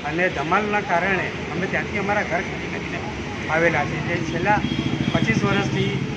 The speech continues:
મોદી સરકારના આવ્યા પછી કોમી તમ-, રમખાણ ઓછા થઈ ગયા છે. એ સિવાય એમના વિરુદ્ધમાં જે કંઈ બોલાઈ રહ્યું છે એ એક જાતની અફવાને અનુરૂપ વાતો કરીને બોલવામાં આવે છે.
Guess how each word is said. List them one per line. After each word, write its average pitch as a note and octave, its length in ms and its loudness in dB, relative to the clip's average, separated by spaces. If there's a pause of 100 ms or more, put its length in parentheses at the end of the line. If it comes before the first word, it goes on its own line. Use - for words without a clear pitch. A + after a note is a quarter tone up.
મોદી E3 180 -2
સરકારના F#3+ 420 0
આવ્યા F3+ 280 2
પછી F3+ 340 -2 (640)
કોમી F#3 280 2
તમ-, F#3 280 -2
રમખાણ E3+ 320 0
ઓછા G3 240 2
થઈ E3+ 180 0
ગયા D#3+ 200 0
છે. C#3 200 -2 (600)
એ G#3 80 4
સિવાય G3+ 400 4 (840)
એમના F#3 220 -2
વિરુદ્ધમાં F#3+ 480 -2
જે D#3+ 180 -4
કંઈ G3+ 220 -2
બોલાઈ G3+ 240 2
રહ્યું G3 260 0
છે G3 160 -2 (540)
એ F#3+ 280 0
એક - 120 0
જાતની G3+ 420 0
અફવાને G3+ 520 2
અનુરૂપ G3 840 0
વાતો F3 300 0
કરીને G3+ 320 0
બોલવામાં F3+ 540 0
આવે F#3 180 2
છે. F#3+ 240 -2